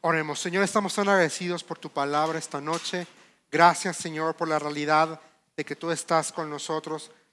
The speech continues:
de que tú nos amas y tú nos restauras y tú quieres hacer una obra maravillosa y excepcional en nuestras vidas, Señor. Padre, gracias porque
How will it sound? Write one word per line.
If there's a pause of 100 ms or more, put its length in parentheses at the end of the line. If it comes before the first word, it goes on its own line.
(140)
de
que
tú
nos
amas (300)
y
tú
nos
restauras
y
tú
quieres
hacer
una
obra (920)
maravillosa
y
excepcional
en
nuestras
vidas,
Señor. (2750)
Padre, (960)
gracias
porque